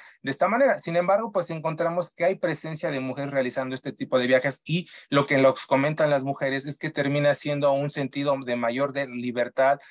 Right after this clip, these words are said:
de mayor autonomía, de mayor seguridad, eh, con respecto al acoso que pudieran de repente sentirse en algunos otros sistemas de transporte público, ¿no?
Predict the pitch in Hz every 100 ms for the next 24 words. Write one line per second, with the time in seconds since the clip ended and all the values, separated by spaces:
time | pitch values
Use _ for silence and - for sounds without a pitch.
0 | - _ 127 127 123 143 147 143 127 120
1 | 127 147 143 135 123 120 123 131 - 131
2 | 123 123 135 139 147 _ _ _ _ 139
3 | 127 123 120 - 123 131 - - 127 139
4 | 120 117 120 - 143 131 - 131 107 120
5 | 127 135 123 117 117 120 127 127 139 139
6 | - 127 113 135 139 143 117 117 127 131
7 | - 143 139 131 - 113 113 107 - 107
8 | - 104 101 - 98 95 92 - 139